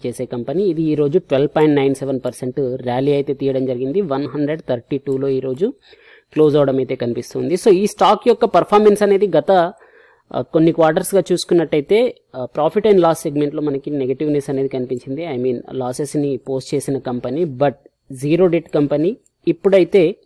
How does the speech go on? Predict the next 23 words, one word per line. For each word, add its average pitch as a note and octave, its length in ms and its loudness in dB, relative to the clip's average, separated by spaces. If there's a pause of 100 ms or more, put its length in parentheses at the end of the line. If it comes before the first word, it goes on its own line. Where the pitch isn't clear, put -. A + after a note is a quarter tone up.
(160)
all D#3 200 2
time E3 180 0
high C#3+ 240 -2
దగ్గర C3+ 300 -2
ట్రేడ్ C3 260 -4
అవుతూ B2+ 200 -2
కనిపిస్తుంది. B2+ 800 -6
ఓవరాల్‌గా D#3+ 480 0
ఇంట్రిన్సిక్ D3+ 500 -4
వాల్యూ C#3+ 260 -2
అనేది C#3 200 -2
ఫిఫ్టీ C3 320 -8
త్రీగా C3+ 320 -4
ఉంది. C3+ 300 -4 (560)
So, F3 180 2
వాల్యూమ్స్ G3 500 4
అనేవి F#3+ 260 4
ఇంక్రీజ్ F3 440 6
అవుతూ F3 280 2
ఉన్నాయి. F3 400 2 (840)
And D#3 100 2
స్టాక్ F#3 380 2
అనేది F#3 480 4